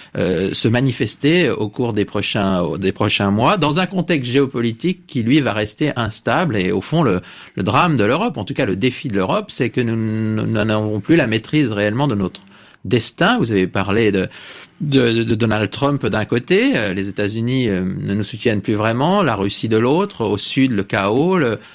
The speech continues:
terrorisme islamiste qui peut nous frapper et qui peut-être malheureusement nous frappera encore. Donc, dans ce contexte-là,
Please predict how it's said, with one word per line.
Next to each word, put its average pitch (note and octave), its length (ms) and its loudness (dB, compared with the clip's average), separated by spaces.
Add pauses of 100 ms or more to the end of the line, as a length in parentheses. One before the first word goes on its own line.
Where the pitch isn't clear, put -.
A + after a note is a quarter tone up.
(140)
terrorisme G#2+ 320 -2
islamiste A2+ 520 0
qui - 120 -6
peut A2 140 0
nous G#2 180 0
frapper A#2 460 2
et F#3 60 0
qui - 120 -4
peut-être A#2+ 600 -2
malheureusement G2 520 0
nous A2 100 0
frappera - 360 -8
encore. A2+ 440 0 (640)
Donc, E3+ 360 4 (580)
dans D3+ 220 2
ce F#3+ 100 2
contexte-là, D3+ 880 0